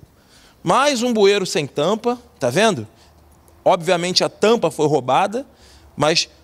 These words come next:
não tem ninguém pra tomar conta aqui do local. Olha só, a tampa foi roubada. E chegando aqui, acaba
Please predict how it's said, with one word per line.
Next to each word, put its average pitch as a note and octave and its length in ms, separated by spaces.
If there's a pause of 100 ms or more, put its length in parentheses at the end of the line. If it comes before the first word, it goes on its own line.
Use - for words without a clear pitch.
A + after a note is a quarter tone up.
não F#3+ 140
tem G3 160
ninguém G#3 340
pra F#3+ 160
tomar F3+ 240
conta F#3+ 320
aqui F#3+ 140
do F#3 80
local. A3 420 (260)
Olha F3+ 220
só, D3+ 140
a A#2+ 40
tampa F3+ 220
foi F3+ 140
roubada. F3 440 (240)
E A3+ 120
chegando A#3+ 560
aqui, B3+ 340 (960)
acaba E3+ 640